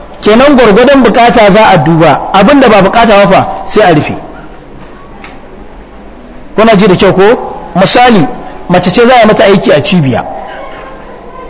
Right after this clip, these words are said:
Yanzu ina ne larura kenan? Cibiya.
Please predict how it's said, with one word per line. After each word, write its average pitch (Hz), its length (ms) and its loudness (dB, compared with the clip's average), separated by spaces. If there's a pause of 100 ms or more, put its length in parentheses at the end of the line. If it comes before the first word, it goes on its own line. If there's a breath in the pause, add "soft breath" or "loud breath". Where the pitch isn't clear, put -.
(1800)
Yanzu 196 240 2
ina 247 200 2
ne 233 100 4
larura 202 320 2
kenan? 165 320 2 (1080)
Cibiya. 160 520 0